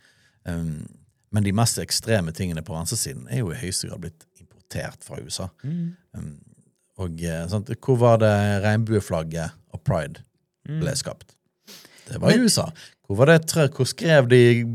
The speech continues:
Speaker 1: hvor ble bøkene skrevet om sånn genderqueer, eh, og, eh, queer ideologi? Hvor kom det fra? Det kom
Speaker 2: Ja.
Speaker 1: fra U S A. Så at vi har, vi har jo, alle disse progressive tingene er blitt importert fra U S A, eh, og nå har vi også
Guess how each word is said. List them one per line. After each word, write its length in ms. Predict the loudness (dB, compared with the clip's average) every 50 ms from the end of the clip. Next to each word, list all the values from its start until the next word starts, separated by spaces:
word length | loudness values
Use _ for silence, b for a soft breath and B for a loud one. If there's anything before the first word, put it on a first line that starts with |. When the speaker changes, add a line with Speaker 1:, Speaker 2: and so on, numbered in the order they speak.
| -8 -4
Speaker 1:
hvor 120 | -4 2 2
ble 100 | 2 2
bøkene 640 | 2 4 8 8 8 8 8 4 0 2 2 2
skrevet 420 | 2 2 0 2 4 4 4 4 2
om 260 | 0 0 0 -2 -4 -6 b b b b b b b -8
sånn 240 | -6 -4 -4 -4 -2
genderqueer, 800 | -2 0 0 0 -2 -4 -4 -4 -2 -2 0 0 -2 -2 -4 -4 -4
eh, 140 | -4 -4 -4
og, 280 | -4 -4 -4 -4 -4 -6
eh, 120 | -6 -8 -10 b b b b _ _ _ _ -4
queer 220 | -2 -2 -2 -2 -2
ideologi? 640 | -4 -4 -4 -4 -4 -4 -4 -6 -6 -6 -6 -6 -8 -10 -12
Hvor 160 | -16 -18 -14
kom 160 | -10 -6 -2
det 160 | 0 0 -2
fra? 140 | -2 -4 -10 -16
Det 120 | -14 -12
kom 100 | -8 -6
Speaker 2:
Ja. 100 | -4 -4
Speaker 1:
fra 140 | -2 0 2
U 80 | 2 2
S 140 | 2 0
A. 100 | -2 -6 -8 B B B B B B
Så 120 | _ -2
at 60 | 2
vi 100 | 4 4
har, 80 | 4 4
vi 100 | 6 6
har 180 | 8 8 8 8
jo, 140 | 6 2 -4 _ _ _ _ _ _ _ _ _ _ _ _ _ _ _ _ _ _ _ _ _ _ _ _ _
alle 220 | 6 8 8 8
disse 200 | 8 6 4 2 2
progressive 400 | 2 2 4 4 2 2 0 2
tingene 260 | 2 2 4 4 2
er 40 | 0
blitt 160 | -2 -4 -6
importert 340 | -6 -8 -2 -2 -2 -2 -2
fra 120 | -2 -2
U 60 | -2
S 120 | 0 2 2
A, 160 | 2 2 0 b b b b b b b b b b _ _ _ 0
eh, 240 | 2 4 4 4
og 200 | 4 4 4 4
nå 120 | 6 6 8
har 140 | 8 8 8
vi 80 | 8
også 180 | 6 6 6